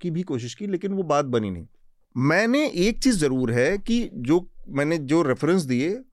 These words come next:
वो एरोगेंस तो नहीं, कम से कम था, अहंकार तो नहीं था, जो कि रवि को लगा कि अहंकार, वो,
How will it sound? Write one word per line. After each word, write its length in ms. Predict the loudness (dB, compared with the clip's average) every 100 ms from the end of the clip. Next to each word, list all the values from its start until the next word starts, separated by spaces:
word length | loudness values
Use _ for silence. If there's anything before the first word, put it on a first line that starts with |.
| _ -20 -20 _ -2
वो 200 | 0 2
एरोगेंस 540 | 4 4 4 4 4 4
तो 80 |
नहीं, 240 | 4 4 2
कम 260 | 0 0
से 100 | 2
कम 160 | 2 2
था, 80 | 2
अहंकार 560 | 2 2 2 2 0
तो 160 | 2 4
नहीं 200 | 4 4
था, 380 | 2 0 -2 -12 _ _ _
जो 120 | -2 0
कि 260 | 0 0 2
रवि 340 | 2 4 4
को 120 | 4
लगा 200 | 4 4
कि 160 | 2 0
अहंकार, 540 | 0 0 2 2 2 -2
वो, 320 | 0 0 0